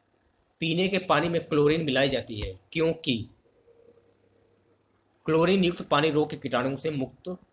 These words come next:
हो जाता है, तो बी वाला जो ऑप्शन है आपका बिल्कुल करेक्ट हो जाएगा।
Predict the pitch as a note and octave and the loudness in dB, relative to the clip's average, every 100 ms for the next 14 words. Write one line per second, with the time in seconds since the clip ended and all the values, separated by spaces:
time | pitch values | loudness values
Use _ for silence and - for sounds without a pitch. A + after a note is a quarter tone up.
0 | _ A#2 G#2+ F#2+ F#2 F2+ A#2+ A2+ D#3+ E3+ | _ -6 -4 -8 -12 -18 -14 0 4 6
1 | E3 D3+ D3+ D3+ D#3 C3+ B2+ C#3+ F3 _ | 6 6 2 0 -2 -2 -4 -6 -8 _
2 | - G#2 A#2 D3 - C3+ B2 - F#2+ F#2 | -14 -10 -10 -10 -6 -4 -4 -8 -16 -16
3 | F#2+ | -18